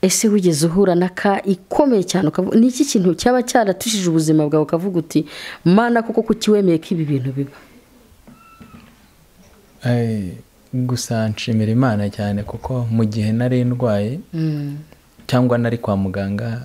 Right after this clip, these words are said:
Speaker 2: nkabona abigenza uku nguku, amaboko yose bayakuyeho.
Speaker 1: Mm.
Speaker 2: Nshima Imana cyane ko itigeze intera imbaraga nkeya ngo nicuze.
Speaker 1: Yego.
Speaker 2: Eh, nagize amahirwe yo kuba nahura n'iki kibazo, naramenye Imana n'imikorere yayo.
Speaker 1: Haleluya.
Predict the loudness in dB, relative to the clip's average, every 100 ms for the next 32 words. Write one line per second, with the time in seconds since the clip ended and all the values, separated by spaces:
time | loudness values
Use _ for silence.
0 | -14 -16 -16 -16 -18 -4 -2 0 0 0
1 | 0 0 0 0 -2 -4 -4 -2 -4 -2
2 | -2 -2 -4 -2 -2 -2 -6 -8 -10 -10
3 | -6 -6 -4 -8 -12 -8 -4 -4 -6 -8
4 | -14 -8 0 2 2 2 0 0 0 0
5 | -2 0 0 0 0 2 2 2 2 2
6 | 0 0 0 0 0 0 -2 -2 -4 -6
7 | -10 -6 -2 -2 -4 -14 -20 -20 _ _
8 | _ _ _ -4 -2 -2 -2 -2 0 2
9 | 2 2 0 0 0 -2 -4 -4 -2 -2
10 | 0 0 2 2 2 0 0 -4 -2 0
11 | 0 0 2 2 2 0 0 2 2 2
12 | 2 2 0 2 2 2 0 -2 -4 -2
13 | 0 0 0